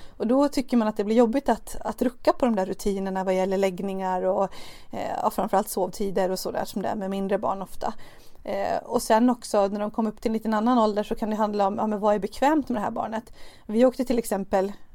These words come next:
i princip jorden runt, var borta i tre månader med våra barn när den yngsta var tio månader när vi åkte och den äldsta var tre och ett halvt. Och då tyckte jag att Stella, min äldsta dotter, ja, men hon var ju så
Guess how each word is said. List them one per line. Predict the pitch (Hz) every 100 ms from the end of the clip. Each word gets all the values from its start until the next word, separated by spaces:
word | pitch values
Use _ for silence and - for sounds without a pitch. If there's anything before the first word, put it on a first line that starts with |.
| -
i | -
princip | 208 226 220
jorden | 220 220 214
runt, | 262 262 226
var |
borta | 220 -
i | 196
tre | - 208
månader | 208 214 262 254
med | 214
våra | 196 190 190
barn | 196 196 196
när | 196 185 - - -
den | - 202
yngsta | 233 233 - 202
var |
tio | 214 233 214 202
månader | 196 196 196 190
när | 180
vi |
åkte | 185 190 -
och | 196
den | 185
äldsta | 180 - 180
var |
tre | 202 - 208
och |
ett | -
halvt. | 247 - 233 - - - -
Och | - -
då | 220
tyckte | 240 - -
jag | 240 240
att | 220 -
Stella, | - - - - 214 226
min | 220 214
äldsta | 214 214 240
dotter, | 220 - 208
ja, | 190
men | 202
hon | 247 269
var |
ju | 269
så | 233 208